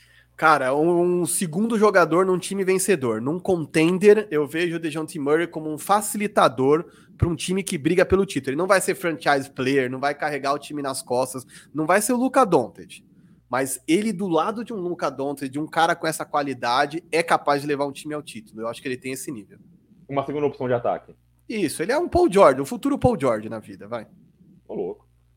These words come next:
Speaker 2: Então, briga por M V P?
Speaker 1: Cara, na temporada certa, eu acho que sim.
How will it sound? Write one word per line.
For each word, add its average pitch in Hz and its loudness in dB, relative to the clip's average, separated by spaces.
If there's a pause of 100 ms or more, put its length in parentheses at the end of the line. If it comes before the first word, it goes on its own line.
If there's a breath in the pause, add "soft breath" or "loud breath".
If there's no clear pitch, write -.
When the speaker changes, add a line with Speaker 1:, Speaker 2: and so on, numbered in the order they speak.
(140)
Speaker 2:
Então, 151 -2
briga 147 0
por 214 -2
M 247 0
V 143 -4
P? 139 -4 (1040 soft breath)
Speaker 1:
Cara, 135 0
na 151 2
temporada 170 6
certa, 175 4
eu 147 0
acho 277 -4
que 214 -4
sim. 262 -4